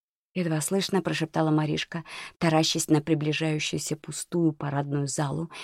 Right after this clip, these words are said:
и совершенно ничего не видя перед собой. «Чего?» Саяра раздражённо повернулась к ней головой.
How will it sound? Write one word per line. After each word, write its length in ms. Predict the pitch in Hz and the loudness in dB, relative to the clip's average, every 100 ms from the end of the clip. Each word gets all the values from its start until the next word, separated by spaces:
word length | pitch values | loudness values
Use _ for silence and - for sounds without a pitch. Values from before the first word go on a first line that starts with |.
| - | -10
и 60 | - | -2
совершенно 560 | - 151 143 - 165 | 0 2 2 4 6
ничего 480 | 147 147 147 143 151 | 6 4 2 2 4
не 180 | 151 143 | 6 6
видя 300 | 147 151 135 | 4 4 2
перед 260 | - 139 - | -2 -4 -2
собой. 380 | 151 135 127 - _ _ _ _ _ _ _ - | -4 -4 -10 -12 _ _ _ _ _ _ _ -6
«Чего?» 760 | - - 269 247 262 269 247 _ _ _ _ | -2 2 2 4 4 4 2 _ _ _ _
Саяра 440 | - 185 175 156 | 0 6 6 6
раздражённо 580 | 151 147 147 147 156 147 | 4 0 2 2 4 4
повернулась 460 | 147 135 147 143 - | 0 2 2 2 0
к 60 | |
ней 100 | 147 | -2
головой. 420 | 139 139 131 - | 0 -2 -4 -10